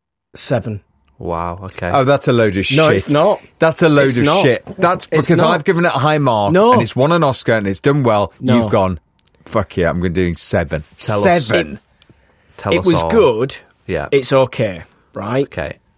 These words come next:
Speaker 1: From the beginning, I thought, "Well, is it just a Matrix?" And then I went, "Oh, and now they're trying to be Kill Bill." And then,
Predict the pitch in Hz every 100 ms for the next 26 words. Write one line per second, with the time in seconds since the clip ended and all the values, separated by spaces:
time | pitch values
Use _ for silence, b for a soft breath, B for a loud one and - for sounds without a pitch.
0 | _ _ _ _ - 156 170 175 165 175
1 | 247 175 120 120 - 139 131 147 160 214
2 | 202 202 160 233 - 214 208 208 - -
3 | - - - - - _ _ _ _ _
4 | _ _ _ _ _ 147 147 147 143 143
5 | 175 175 170 165 165 156 - 147 143 131
6 | 123 139 123 120 110 80 87 _ _ _
7 | - b b b b b 143 156 180 180